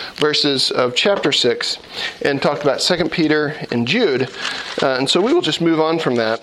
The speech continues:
The, the net of that essentially is, however you take it, whether it's just, uh, mankind becoming sinful by itself or there being an angelic fall here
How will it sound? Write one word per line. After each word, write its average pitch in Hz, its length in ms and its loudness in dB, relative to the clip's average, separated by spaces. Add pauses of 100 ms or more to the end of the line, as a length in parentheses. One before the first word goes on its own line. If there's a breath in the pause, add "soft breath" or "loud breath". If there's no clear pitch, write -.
(240)
The, 147 300 2
the 147 120 2
net 170 340 2
of 151 160 2
that 147 180 2
essentially 156 600 0
is, 143 580 0
however 170 340 0
you 139 140 2
take 151 300 -2
it, - 160 -2
whether 139 240 2
it's - 160 -2
just, - 420 0 (460 loud breath)
uh, 135 120 2
mankind 147 920 0
becoming 139 400 2
sinful 160 360 0
by 131 160 2
itself 160 520 0
or 151 240 2
there 135 160 2
being 127 200 0
an 120 80 0
angelic 151 500 0
fall 143 360 2
here 131 420 2